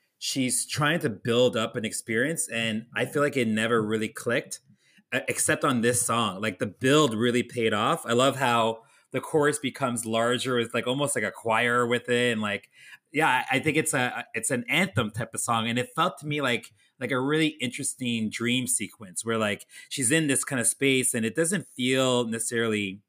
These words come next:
bad or good. It just is, and then it becomes more and more and more and more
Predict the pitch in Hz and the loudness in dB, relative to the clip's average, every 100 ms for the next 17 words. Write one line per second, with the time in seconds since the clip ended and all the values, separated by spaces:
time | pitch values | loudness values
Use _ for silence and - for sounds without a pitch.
0 | _ 98 110 117 120 123 110 117 104 104 | _ -8 -2 0 0 0 -2 -2 -2 -2
1 | 131 190 190 _ _ 135 131 123 113 110 | 0 -2 -4 _ _ -2 2 2 0 -2
2 | 113 139 175 - - _ _ _ 123 131 | 0 0 0 -2 -6 _ _ _ 0 0
3 | 131 123 - 131 120 - 113 117 123 127 | 0 -2 -2 -2 0 0 0 2 4 4
4 | 127 117 107 110 113 113 107 101 107 110 | 4 4 2 2 2 2 0 0 -2 0
5 | 104 101 101 131 170 190 | 0 -2 -2 2 2 0